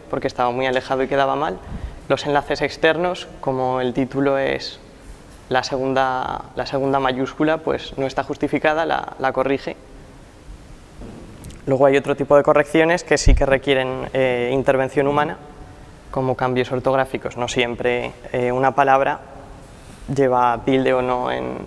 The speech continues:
depende del contexto, ¿no? Y ahí es donde puede intervenir una persona.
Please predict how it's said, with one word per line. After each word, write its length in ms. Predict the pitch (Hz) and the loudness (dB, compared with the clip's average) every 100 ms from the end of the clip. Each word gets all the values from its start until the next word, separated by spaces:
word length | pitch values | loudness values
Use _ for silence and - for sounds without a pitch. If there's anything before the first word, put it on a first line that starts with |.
| - - - - - - | -14 -16 -16 -14 -14 -4
depende 320 | 135 127 123 | -2 0 2
del 100 | 123 | 0
contexto, 480 | 120 131 139 123 - | 0 -2 -2 -2 -6
¿no? 140 | 135 139 | -6 -2
Y 100 | 123 | -2
ahí 160 | 123 | -2
es 80 | 123 | -2
donde 340 | 127 123 123 - | -2 -2 -2 -2
puede 160 | 139 135 | 0 0
intervenir 400 | 131 131 131 127 | 0 0 0 -2
una 160 | 127 | -2
persona. 320 | 117 - - | -4 -8 -12